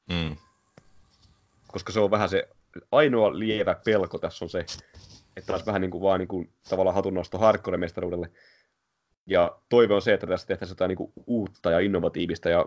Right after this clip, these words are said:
Speaker 2: mä kyllä uskon, että näin myös tapahtuu.
Speaker 1: Joo, se volko on mun toive ja veikkaus myöskin. Tai veik-, itse asiassa mulla on sama veikkaus kuin sulla, että Team Saarihan tää loppujen lopuksi sitten vie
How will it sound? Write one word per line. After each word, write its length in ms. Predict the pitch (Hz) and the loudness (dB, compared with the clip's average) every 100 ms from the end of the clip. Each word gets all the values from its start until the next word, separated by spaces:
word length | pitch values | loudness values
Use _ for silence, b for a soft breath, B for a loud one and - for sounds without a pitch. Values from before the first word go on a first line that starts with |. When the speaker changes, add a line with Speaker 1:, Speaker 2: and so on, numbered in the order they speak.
| - | 0
Speaker 2:
mä 80 | 95 | 2
kyllä 140 | 104 | 4
uskon, 300 | 120 113 107 | 4 2 -2
että 160 | 95 101 | -2 0
näin 140 | 98 | 0
myös 140 | 101 92 | 0 0
tapahtuu. 460 | 98 - - 85 - _ _ _ _ _ _ _ _ _ _ _ _ _ _ _ _ _ _ _ _ | -2 -2 -6 -14 -16 _ _ _ _ _ _ _ _ _ _ _ _ _ _ _ _ _ _ _ _
Speaker 1:
Joo, 300 | 95 87 78 B B B | 2 4 4 B B B
se 160 | - 80 | -6 0
volko 280 | 80 82 | 2 2
on 80 | 80 | 0
mun 320 | 80 78 78 - _ _ _ _ _ _ _ _ _ | 0 -4 -6 -14 _ _ _ _ _ _ _ _ _
toive 380 | 78 73 73 71 - - | 2 2 0 -4 -10 -12
ja 100 | 92 | -8
veikkaus 540 | 78 76 - 92 - | -6 -4 -2 -4 -4
myöskin. 380 | 82 80 - - B B - | -4 -4 -6 -12 B B -4
Tai 120 | 87 | 0
veik-, 320 | 123 123 104 | 2 2 -2
itse 120 | 98 | -8
asiassa 200 | 110 113 | -6 -2
mulla 160 | 123 110 | 2 4
on 100 | 98 | 4
sama 300 | 110 98 85 | 4 4 4
veikkaus 340 | 80 - 78 | 2 0 -6
kuin 100 | - | -6
sulla, 320 | - 85 76 | -4 -2 -2
että 120 | 78 - | -4 -4
Team 200 | 98 92 | -4 -4
Saarihan 540 | 76 87 80 73 80 76 | -4 0 2 2 -2 -10
tää 120 | 76 | -8
loppujen 340 | 78 - 78 | -8 -8 -8
lopuksi 300 | 73 76 - | -8 -10 -12
sitten 200 | 80 82 | -14 -6
vie 180 | 80 80 | 0 0